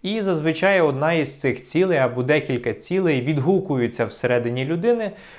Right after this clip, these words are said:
людина загоряється, потім що робить? Потім починає начитуватись, начитуватися ще більше,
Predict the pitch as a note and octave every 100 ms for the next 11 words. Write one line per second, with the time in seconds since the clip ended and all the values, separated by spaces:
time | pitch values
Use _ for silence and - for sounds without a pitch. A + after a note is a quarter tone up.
0 | - C#3+ D#3+ E3 C#3+ B2+ A#2+ A#2 C#3 F3
1 | G3 F#3+ - E3+ D#3+ D#3 D3+ D3 C#3 -
2 | C#3+ B2+ A#2 A2+ - C#3+ C3+ A#2+ - A#2+
3 | - C3 B2 A#2+ - C3+ A#2+ A2 A2 -
4 | C3 - C3+ A#2 A2+ - B2+ - - D#3
5 | C#3+ C3+ A#2 -